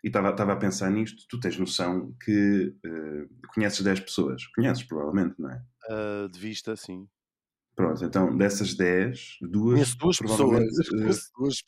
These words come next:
Speaker 1: pronto.
Speaker 2: pessoas.
Speaker 1: <laughs> Então, dessas duas, as duas são alcoólicas funcionais.
Speaker 2: Exatamente.
Speaker 1: Sabias?
Speaker 2: Sim. Sim, em, em cada duas pessoas, duas são alcoólicas funcionais, é isso?
Speaker 1: Pois, e portanto, pela minha lógica, se em cada dois portugueses há dois alcoólicos funcionais, em cada dois portugueses há dois génios em bruto a querer sair cá para fora.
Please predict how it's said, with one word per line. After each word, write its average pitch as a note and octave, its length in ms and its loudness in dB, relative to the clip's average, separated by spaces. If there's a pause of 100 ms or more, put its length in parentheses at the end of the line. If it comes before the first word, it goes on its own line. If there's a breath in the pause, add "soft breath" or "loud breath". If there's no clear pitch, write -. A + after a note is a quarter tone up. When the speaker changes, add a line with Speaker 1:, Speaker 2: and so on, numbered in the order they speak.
Speaker 1:
pronto. B2 260 0
Speaker 2:
pessoas. B2 280 -2
Speaker 1:
<laughs> - 540 -12
Então, G2+ 240 4
dessas A2+ 340 4
duas, A#2 360 6
as A#2+ 120 8
duas B2+ 380 6
são B2+ 120 2
alcoólicas B2 520 0
funcionais. A#2+ 580 -2 (260 loud breath)
Speaker 2:
Exatamente. D3 800 -4 (340 loud breath)
Speaker 1:
Sabias? A2 500 -2
Speaker 2:
Sim. - 220 -20 (300)
Sim, A#2+ 340 -4
em, A2 380 -8
em A2+ 80 -8
cada C#3 240 2
duas D3 260 2
pessoas, D3 480 -2
duas C3+ 320 -2
são C3+ 140 0
alcoólicas A#2+ 440 -2
funcionais, F2+ 520 -10
é F#2 80 -10
isso? E3+ 220 -2
Speaker 1:
Pois, - 180 -12
e A#2 80 -4
portanto, A2+ 380 -4
pela A2 220 0
minha A2+ 160 0
lógica, G2 720 -4
se A2 340 -2
em F#2+ 140 -4
cada A2+ 200 -2
dois C#3+ 200 -2
portugueses F2 500 -6
há F#2 80 -2
dois G#2+ 220 -2
alcoólicos F#2 460 -4
funcionais, G2+ 600 -8
em A2 80 -12
cada F2 200 -10
dois F#2+ 160 -6
portugueses G#2+ 400 -6
há A2+ 80 0
dois A2+ 240 2
génios A2 500 0
em G#2+ 140 0
bruto A#2 280 2
a B2 40 4
querer B2 200 -2
sair B2 220 0
cá B2 100 -4
para A#2+ 140 -10
fora. B2+ 340 -10